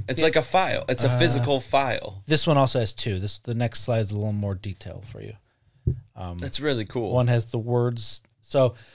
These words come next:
Speaker 2: on
Speaker 1: 'Cause then,
Speaker 2: this
Speaker 1: like, someday in the future, you literally just have, like,
Speaker 2: Mm-hmm.
Speaker 1: you could have a machine. You just pop that plastic piece in, and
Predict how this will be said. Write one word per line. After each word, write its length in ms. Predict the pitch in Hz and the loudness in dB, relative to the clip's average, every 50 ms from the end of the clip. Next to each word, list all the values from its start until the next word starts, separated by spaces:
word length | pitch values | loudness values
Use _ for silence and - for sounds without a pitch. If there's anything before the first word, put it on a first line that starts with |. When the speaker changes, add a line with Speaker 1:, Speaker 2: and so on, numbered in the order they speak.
| _ _ _ | _ _ _
Speaker 2:
on 80 | 139 139 | 0 2
Speaker 1:
'Cause 80 | 147 147 | 4 4
then, 120 | 151 151 143 | 4 4 4
Speaker 2:
this 40 | 143 | 4
Speaker 1:
like, 140 | 139 131 - | 2 2 2
someday 300 | - 147 139 139 135 131 | 2 2 2 4 2 2
in 80 | 120 | 2
the 60 | 120 | 0
future, 320 | 117 - 135 131 - - 110 | 0 0 0 0 0 -2 -2
you 200 | 95 104 120 117 | -2 -2 0 2
literally 260 | 123 123 120 117 110 | 4 4 4 4 2
just 180 | 101 107 104 110 | 0 -2 -2 -2
have, 120 | 107 98 | 0 0
like, 120 | 98 101 143 | 0 -2 -2
Speaker 2:
Mm-hmm. 100 | 180 185 | -2 -2
Speaker 1:
you 100 | 127 120 | -4 -2
could 140 | - 127 113 | 0 0 0
have 100 | 104 92 | 0 -2
a 40 | |
machine. 340 | 98 101 101 - - 110 98 | -4 -4 -2 -2 -2 -2 -2
You 60 | 101 | -4
just 200 | 98 90 95 - | -6 -6 -8 -6
pop 240 | - 123 110 101 - - | -2 -2 -2 -2 0 -2
that 180 | 98 85 - | -2 -2 -2
plastic 380 | - 117 101 101 98 - 101 - | 0 0 0 0 0 -6 -8 -4
piece 220 | - 117 107 - | -4 -2 -2 -2
in, 100 | 117 98 | -4 -4
and 140 | 101 101 - | -6 -8 -6